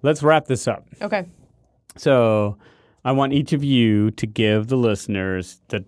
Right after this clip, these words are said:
Speaker 1: top five beers
Speaker 2: Mm-hmm.
Speaker 1: from each of you that you think our listeners should try to get a hold of at Snallygaster. And then all of this, of course, for our listeners will be, uh,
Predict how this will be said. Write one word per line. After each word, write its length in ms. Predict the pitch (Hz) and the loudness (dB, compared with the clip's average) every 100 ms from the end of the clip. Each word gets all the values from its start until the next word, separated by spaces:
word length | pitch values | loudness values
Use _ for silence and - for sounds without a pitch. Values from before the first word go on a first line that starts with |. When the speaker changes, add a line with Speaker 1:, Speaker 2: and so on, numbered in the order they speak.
| - | -12
Speaker 1:
top 380 | - 117 127 - | -4 -2 -2 0
five 340 | 135 135 127 | 2 2 2
beers 520 | 117 98 87 - - - | 2 2 0 -4 -10 -12
Speaker 2:
Mm-hmm. 300 | 196 190 165 - _ - | -10 -8 -10 -16 _ -4
Speaker 1:
from 200 | 113 107 | 0 0
each 180 | 104 | -2
of 100 | 107 | -4
you 280 | 95 90 113 - | -4 -6 -8 -8
that 200 | - 107 | -6 -4
you 200 | 107 117 | 0 0
think 440 | 113 117 113 104 - - _ _ _ _ - | 0 0 0 -4 -10 -20 _ _ _ _ 0
our 140 | 117 | 2
listeners 600 | 123 117 117 110 104 110 | 2 0 -2 -2 -2 -6
should 200 | - 110 | -8 -8
try 180 | - 113 | -2 0
to 80 | 113 | 2
get 140 | 117 | 2
a 60 | 120 | 2
hold 320 | 117 107 101 | 0 -2 0
of 380 | 98 92 90 - _ _ _ _ | -2 -2 -4 -10 _ _ _ _
at 160 | 107 113 | -4 -4
Snallygaster. 920 | - 113 104 101 95 95 - 95 92 - _ | -2 -2 0 -2 -4 -6 -8 -10 -10 -14 _
And 160 | 117 110 | -2 0
then 160 | 110 110 | 2 2
all 180 | 120 | 2
of 60 | 135 | 2
this, 180 | 131 - | 0 -4
of 100 | 120 | -4
course, 340 | 131 123 117 | 0 2 2
for 380 | - - _ 113 | -4 -20 _ -2
our 60 | 107 | 0
listeners 400 | 104 - 101 95 | -2 -2 -6 -6
will 120 | 101 | -6
be, 340 | 101 95 98 - | -4 -4 -6 -6
uh, 360 | 107 98 95 | -4 -4 -4